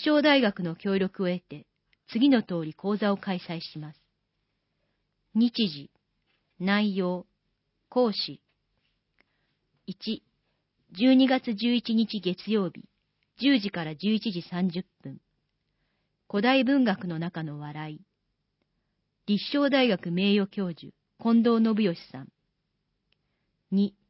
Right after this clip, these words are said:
十二月十八日月曜日、十時から十一時三十分。鎌倉殿と関東申し継ぎ。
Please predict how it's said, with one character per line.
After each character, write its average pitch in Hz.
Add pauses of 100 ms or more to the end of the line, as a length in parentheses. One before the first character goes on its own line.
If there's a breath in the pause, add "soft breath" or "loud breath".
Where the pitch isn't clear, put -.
(460)
十 240
二 262
月 254
十 233
八 226
日 208
月 185
曜 202
日、 147 (600)
十 269
時 196
か 170
ら 147
十 214
一 214
時 170
三 180
十 175 (200)
分。 139 (1200)
鎌 240
倉 277
殿 233
と -
関 269
東 185
申 180
し -
継 -
ぎ。 156